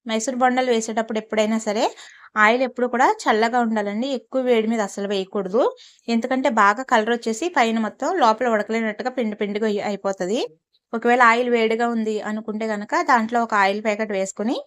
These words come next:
ఆయిల్ చల్లగైన తర్వాతే ఈ మైసూర్ బొండాలు ఈ విధంగా వేసుకోవాలండి. మనం ఇలాగ వేళ్ళతో తీసుకుని ఇలా పిండుకుంటే గనక అవి రౌండ్ షేప్‌లో వస్తాయి.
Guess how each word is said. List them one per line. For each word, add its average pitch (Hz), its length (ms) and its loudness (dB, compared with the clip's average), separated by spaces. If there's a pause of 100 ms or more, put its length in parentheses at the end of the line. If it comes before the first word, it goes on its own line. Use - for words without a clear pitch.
(400)
ఆయిల్ 220 280 4
చల్లగైన 208 460 -2
తర్వాతే 190 480 -2 (760)
ఈ 240 80 -2
మైసూర్ 214 360 -2
బొండాలు 208 340 0
ఈ 247 60 2
విధంగా 202 340 0
వేసుకోవాలండి. 196 680 -2 (680)
మనం 214 160 -6
ఇలాగ 208 260 0
వేళ్ళతో 220 480 0
తీసుకుని 226 480 -4 (380)
ఇలా 220 160 -2
పిండుకుంటే 226 600 -2
గనక 208 280 -4 (520)
అవి 233 180 0
రౌండ్ 220 340 2
షేప్‌లో 226 320 -2
వస్తాయి. 208 400 -6